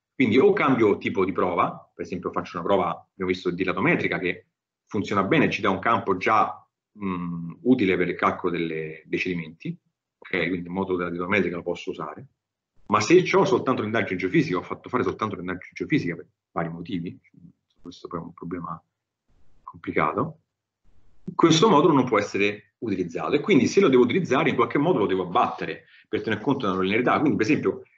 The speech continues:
quelle che vedete qui sotto, senza entrare troppo nei dettagli, sono delle cosiddette curve di decadimento, ok? Sono delle curve di decadimento di G in funzione di gamma. Questo decadimento è tipico di ogni terreno, per esempio le argille hanno un certo decadimento, vedete, in particolare differenziato,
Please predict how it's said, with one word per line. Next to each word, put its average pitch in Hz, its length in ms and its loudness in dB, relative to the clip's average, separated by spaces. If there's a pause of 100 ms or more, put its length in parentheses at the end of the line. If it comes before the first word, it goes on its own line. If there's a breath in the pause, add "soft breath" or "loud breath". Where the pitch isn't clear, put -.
(120)
quelle 151 180 4
che 123 60 8
vedete 117 280 6
qui 127 120 0
sotto, 147 440 2
senza 104 220 0
entrare 92 480 -4
troppo - 280 -4
nei 104 140 2
dettagli, 139 320 0
sono 151 240 0
delle 139 120 4
cosiddette 127 420 4
curve 120 240 0
di 98 100 -4
decadimento, 95 680 -2 (400)
ok? 101 520 0 (300 soft breath)
Sono 131 220 2
delle 107 180 4
curve 131 280 2
di 101 80 0
decadimento 107 600 4
di 92 140 -4
G 95 420 0 (120)
in 104 120 -10
funzione - 360 -4
di 110 100 -2
gamma. 87 500 -2 (760)
Questo 120 240 -2
decadimento 117 720 4
è 92 120 -2
tipico 113 280 -2
di 104 100 -2
ogni 98 220 0
terreno, 117 340 4
per 95 80 0
esempio 95 280 -4
le 92 100 2
argille 95 400 0
hanno 92 120 0
un 90 80 -8
certo 90 260 -4
decadimento, 90 600 -4
vedete, 92 680 0
in - 120 -20
particolare 92 380 -2
differenziato, 90 920 -2